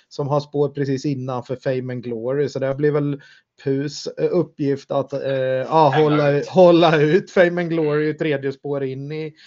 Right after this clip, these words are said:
Speaker 1: in i, vad heter det, in i första sväng där, så att, eh, det talar ju också lite för, för stallet, va? Att man, kommer man ner i andra spår med fyran där, så är det bara att köra innanför femman så länge som möjligt, så att säga,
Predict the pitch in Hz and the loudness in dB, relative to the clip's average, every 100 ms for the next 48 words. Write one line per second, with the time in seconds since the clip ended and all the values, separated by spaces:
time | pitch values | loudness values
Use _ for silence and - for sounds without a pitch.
0 | _ _ 147 131 143 160 160 156 151 143 | _ _ -10 -10 -8 -10 -8 -8 -8 -8
1 | 123 _ - 139 135 131 - - 131 127 | -8 _ -10 -6 -6 -6 -10 -14 -14 -12
2 | 143 156 147 - 127 - 123 120 123 117 | -10 -10 -12 -12 -12 -10 -10 -10 -14 -14
3 | 113 - 123 - 135 _ - _ - 135 | -14 -12 -14 -12 -16 _ -20 _ -12 -8
4 | 131 127 131 147 139 135 131 123 _ - | -6 -6 -4 0 2 2 -2 -4 _ -4
5 | 156 151 - 117 127 120 _ - 123 - | 0 0 -4 -12 -6 -6 _ -14 -14 -12
6 | - 113 110 113 117 113 - 110 113 - | -12 -12 -12 -12 -12 -12 -12 -10 -10 -10
7 | 123 120 117 - _ - 131 127 123 120 | -10 -12 -14 -20 _ -4 -4 -4 -6 -6
8 | 127 143 139 120 113 120 - 127 127 127 | -4 0 0 -2 -6 -8 -8 -6 -6 -6
9 | 127 135 117 120 123 120 107 120 120 135 | -6 -4 -4 -4 -6 -6 -8 -6 -6 -2
10 | 131 120 107 - 107 120 147 131 113 110 | -2 -2 -4 -8 -8 -4 -4 -6 -8 -12
11 | - 120 117 113 - - 135 113 113 127 | -8 -4 -4 -6 -10 -6 -6 -6 -6 -6
12 | 117 160 139 131 127 - 143 131 123 113 | -2 0 0 -2 -6 -4 -4 -2 -4 -8
13 | - - 139 - 131 117 | -10 -8 -8 -4 -4 -4